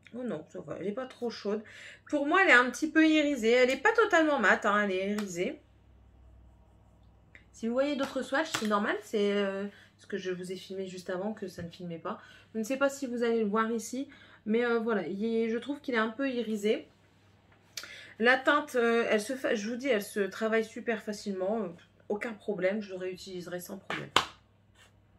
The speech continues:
Ensuite, en blush, j'avais sorti deux de chez Tarte, donc le Harmony, c'est deux en, c'est deux petits formats. Le Harmony qui est un mat, euh, un peu pêche,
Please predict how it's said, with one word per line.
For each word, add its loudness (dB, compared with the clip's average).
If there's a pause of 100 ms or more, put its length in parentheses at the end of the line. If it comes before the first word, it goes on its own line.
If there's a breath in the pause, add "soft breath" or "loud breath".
(840 loud breath)
Ensuite, 4
en 8
blush, 6
j'avais 6
sorti 6
deux 2
de 0
chez -4
Tarte, 0
donc 0
le 2
Harmony, 8
c'est 0
deux 6 (160)
en, 4
c'est -8
deux -2
petits -6
formats. -6 (540 loud breath)
Le 6 (180)
Harmony 6
qui -6
est -4
un 6
mat, 2
euh, 2 (180)
un 0
peu -4
pêche, 0